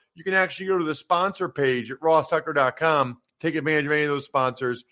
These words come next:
And I love, love, love doing the video shout outs for you guys at youtube dot com slash Ross Tucker N F L. Just thumbs up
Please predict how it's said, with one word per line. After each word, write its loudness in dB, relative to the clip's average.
And 4
I 6
love, 8
love, 4
love 4
doing -4
the -2
video 0
shout 2
outs 2
for -12
you -8
guys 0
at 2
youtube -4
dot 6
com 2
slash 4
Ross 2
Tucker -4
N -2
F -2
L. 2
Just -10
thumbs 4
up 6